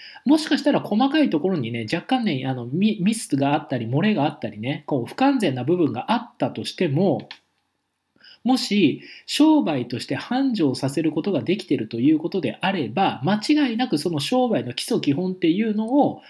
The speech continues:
ね、満たしてるんですよ。ね。例えばそのボーリングっていうね、あの、ゲームがありますよね。まあ、娯楽と言ってもいいかもしれないんですけど、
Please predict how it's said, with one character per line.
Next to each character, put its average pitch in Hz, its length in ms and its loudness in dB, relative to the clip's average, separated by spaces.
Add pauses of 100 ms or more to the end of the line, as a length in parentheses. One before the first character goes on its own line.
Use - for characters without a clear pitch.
(180)
ね、 135 380 -6
満 180 180 2
た 302 120 4
し 294 60 -4
て 147 100 0
る 110 100 -6
ん 104 80 -10
で 104 80 -12
す - 100 -14
よ。 123 140 -16 (260)
ね。 127 140 -10 (640)
例 269 220 2
え 240 40 4
ば - 80 2
そ 139 120 -2
の 113 100 -6
ボ 202 220 2
ー - 20 0
リ 254 120 -2
ン 254 60 -8
グ 247 120 0
っ - 20 -2
て - 160 0
い 107 120 0
う 107 40 -6
ね、 147 260 -6
あ 120 140 -6
の、 117 180 -8 (160)
ゲ 143 180 6
ー - 60 0
ム 110 80 -8
が 104 80 -12
あ 107 40 -14
り 113 100 -12
ま 117 80 -10
す - 100 -14
よ 104 80 -12
ね。 160 320 -2
ま 123 120 -4
あ、 - 20 -12
娯 120 160 -2
楽 117 280 -4
と 113 100 -4
言 107 160 -4
っ - 20 -10
て 123 180 -6
も 104 140 -10
い 110 140 -6
い 107 40 -10
か - 160 -8
も 110 120 -10
し - 120 -10
れ 110 80 -8
な 113 80 -8
い 110 60 -6
ん 107 40 -6
で 104 60 -8
す - 80 -10
け 165 140 -6
ど、 214 260 0